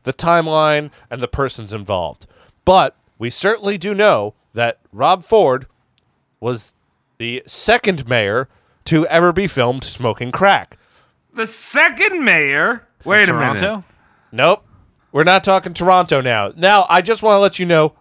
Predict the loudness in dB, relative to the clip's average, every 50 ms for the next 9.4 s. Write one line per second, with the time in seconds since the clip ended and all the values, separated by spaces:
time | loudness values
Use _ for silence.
0 | _ _ -18 -6 0 2 4 4 2 2 0 0 2 0 0 -2 -4 0 0 2
1 | 2 0 -2 -2 -2 0 0 -2 -4 -6 -6 -6 -4 -2 0 0 0 0 -2 -4
2 | -8 -10 -10 -12 -14 -12 -10 -12 -12 -12 -16 -20 _ _ -20 -20 _ _ 0 2
3 | 4 4 2 2 -2 -4 -6 -6 -4 0 0 0 0 0 -4 -6 -4 -4 -2 -2
4 | 0 2 4 4 4 4 2 0 -4 -12 _ _ _ _ _ _ _ _ _ 0
5 | 2 2 2 0 _ -14 -8 -2 0 0 2 0 0 0 2 2 2 2 -2 -2
6 | 0 0 0 0 -2 -8 -12 -8 -4 -4 -2 -2 -2 -4 -4 -4 -6 -4 0 2
7 | 4 4 4 2 0 -4 -10 -14 -20 _ _ -2 -2 0 0 -2 -2 -2 0 0
8 | 0 0 -2 -4 -4 -2 -2 -2 -2 -4 -4 -6 -8 -12 _ -12 -12 -12 -12 -14
9 | -10 -6 -6 -6 -6 -6 -12